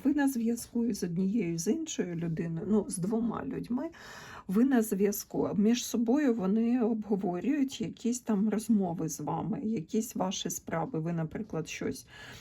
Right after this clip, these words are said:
розповідаєте про себе, що коїться в вашому житті, як що відбувається, е, наприклад, про ваші стосунки з протилежним полом,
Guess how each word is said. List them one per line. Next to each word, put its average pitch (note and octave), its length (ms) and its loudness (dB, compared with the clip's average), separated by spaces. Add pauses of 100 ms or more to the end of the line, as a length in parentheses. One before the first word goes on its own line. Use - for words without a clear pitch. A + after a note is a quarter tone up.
(140)
розповідаєте A3 840 0
про C#4 200 0
себе, B3+ 420 4
що F#3 600 -2
коїться F#3+ 420 -2
в F3 40 -4
вашому F#3 440 -2
житті, E3+ 320 -4
як E3+ 340 -4
що - 340 -6 (540)
відбувається, F3 800 -4
е, E3+ 420 -4
наприклад, F3+ 760 0 (140)
про F3+ 240 -2
ваші G3 460 -2
стосунки F#3+ 880 2
з D#3 60 -8
протилежним E3 880 -2
полом, D#3+ 560 -2